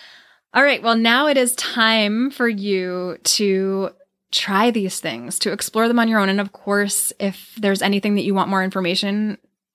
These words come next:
on, you can absolutely research it yourself. I highly encourage that. But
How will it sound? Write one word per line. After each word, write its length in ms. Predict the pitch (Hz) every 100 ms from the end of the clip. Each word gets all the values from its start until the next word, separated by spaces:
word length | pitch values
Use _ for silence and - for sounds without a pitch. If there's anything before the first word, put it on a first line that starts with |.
| _
on, 380 | - 214 233 262
you 80 | 202
can 380 | 196 190 190 -
absolutely 720 | 196 180 - 190 185 196 190
research 420 | 185 180 196 185
it 80 | -
yourself. 480 | 190 185 - 240 -
I 80 | 185
highly 300 | 180 190 180
encourage 460 | 196 - - 190
that. 320 | 196 220 254 - - - - - -
But 460 | 214 208 196 -